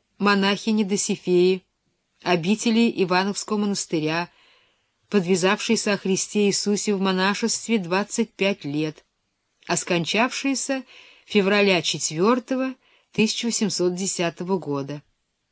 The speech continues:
Всего её жития было шестьдесят четыре года. «Боже, всели её в вечных твоих обителях».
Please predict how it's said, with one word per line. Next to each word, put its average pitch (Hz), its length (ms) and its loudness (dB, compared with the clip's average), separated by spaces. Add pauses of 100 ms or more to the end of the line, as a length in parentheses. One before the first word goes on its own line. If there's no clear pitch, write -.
(460)
Всего 208 640 4
её 185 380 2
жития 175 640 0 (460)
было 240 320 4
шестьдесят 180 640 0
четыре 180 500 -2
года. 139 460 -6 (920)
«Боже, 160 720 2
всели 233 600 4
её 240 200 4
в 170 120 0
вечных 226 540 2
твоих 175 480 -2
обителях». 143 840 -6